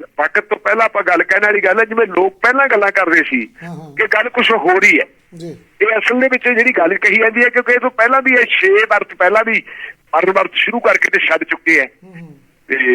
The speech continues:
Speaker 1: ਹੁਣ ਇਹ ਆ ਵੀ ਕ-, ਜੇ ਜ਼ਿਆਦਾ ਆਪਾਂ ਬੋਲਦੇ ਤਾਂ ਫਿਰ ਲੋਕ ਕਹਿਣਗੇ ਸ਼ਾਇਦ ਇਹ ਕਿਸਾਨਾਂ ਦੇ ਖਿਲਾਫ ਆ। ਆਪਾਂ ਕਿਸਾਨਾਂ ਦੇ ਖਿਲਾਫ ਨਹੀਂ, ਕਿਸਾਨਾਂ ਦੇ ਹੱਕ 'ਚ ਆ।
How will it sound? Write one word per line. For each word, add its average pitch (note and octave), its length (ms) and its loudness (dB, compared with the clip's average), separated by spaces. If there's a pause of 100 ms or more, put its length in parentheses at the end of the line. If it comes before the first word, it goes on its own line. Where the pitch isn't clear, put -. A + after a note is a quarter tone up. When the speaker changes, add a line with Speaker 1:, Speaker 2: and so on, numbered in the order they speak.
(600)
Speaker 1:
ਹੁਣ F3+ 120 2
ਇਹ G#3+ 120 4
ਆ G#3+ 40 2
ਵੀ G3 120 0
ਕ-, D#3+ 480 -4
ਜੇ E3+ 200 2
ਜ਼ਿਆਦਾ D3 280 2
ਆਪਾਂ G3 200 0
ਬੋਲਦੇ F#3+ 380 0
ਤਾਂ G3 100 2
ਫਿਰ E3 160 0
ਲੋਕ E3+ 240 0
ਕਹਿਣਗੇ G3 260 0
ਸ਼ਾਇਦ E3+ 260 0
ਇਹ E3+ 60 0
ਕਿਸਾਨਾਂ D3+ 400 0
ਦੇ F3 80 0
ਖਿਲਾਫ D#3+ 360 0
ਆ। - 20 -2
ਆਪਾਂ F#3+ 160 -4
ਕਿਸਾਨਾਂ D3+ 460 -2
ਦੇ G#3+ 60 2
ਖਿਲਾਫ E3+ 280 0
ਨਹੀਂ, F3 160 -4
ਕਿਸਾਨਾਂ E3+ 400 0
ਦੇ G#3 160 0
ਹੱਕ E3 180 -4
'ਚ D3+ 120 -2
ਆ। B2+ 60 -2